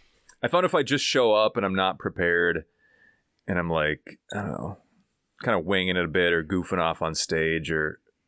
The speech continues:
uh, reading half thought out premises off my phone, then I feel like that's not as valuable to me. So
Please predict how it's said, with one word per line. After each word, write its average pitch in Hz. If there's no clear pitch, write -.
uh, 67
reading 92
half 85
thought 80
out 85
premises 82
off 82
my 80
phone, 78
then 113
I 110
feel 113
like 92
that's 92
not 82
as 78
valuable 80
to -
me. 80
So 80